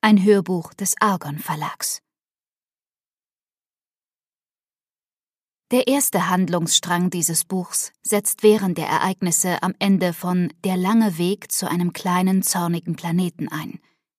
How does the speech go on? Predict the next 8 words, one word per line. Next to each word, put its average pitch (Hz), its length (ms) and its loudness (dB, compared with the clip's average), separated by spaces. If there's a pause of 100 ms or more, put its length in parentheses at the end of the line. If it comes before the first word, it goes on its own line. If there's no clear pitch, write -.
(480)
Der 220 100 2
zweite 208 480 2
Handlungsstrang 196 760 0 (400)
beginnt 254 340 4
etwa 202 400 -4
zwanzig 233 560 -2
Solarjahre 165 680 0
davor. 180 500 -6